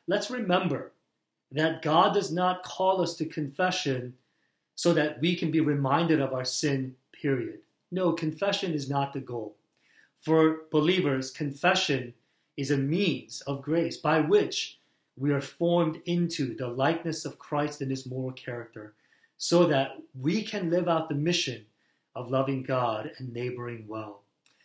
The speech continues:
Will you join me as we pray this prayer of confession together? And afterwards, I want to give you just a minute or so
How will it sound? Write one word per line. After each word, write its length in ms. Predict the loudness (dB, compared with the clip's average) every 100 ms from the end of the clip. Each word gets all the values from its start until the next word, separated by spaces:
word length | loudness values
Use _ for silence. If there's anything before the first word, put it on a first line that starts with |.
| _ _ -4
Will 140 | 0
you 80 | 2
join 340 | 6 6 6 6
me 300 | 2 0 -4
as 180 | -6 -2
we 120 | -2
pray 420 | 0 2 4 2
this 160 | 0 -4
prayer 280 | -2 -2 -2
of 120 | -2
confession 540 | -8 -2 -2 -2 -6
together? 500 | -8 -6 -6 -6 -8 -14 _ _ -4
And 80 | 4
afterwards, 840 | 6 6 4 4 4 2 -2 -6 -4
I 80 |
want 180 | -2 0
to 60 | 0
give 180 | 0 2
you 320 | 6 4 4
just 360 | -2 -2 -4 -8 -2
a 80 |
minute 380 | 2 4 4 2
or 100 | 0
so 460 | 0 2 2 0 -6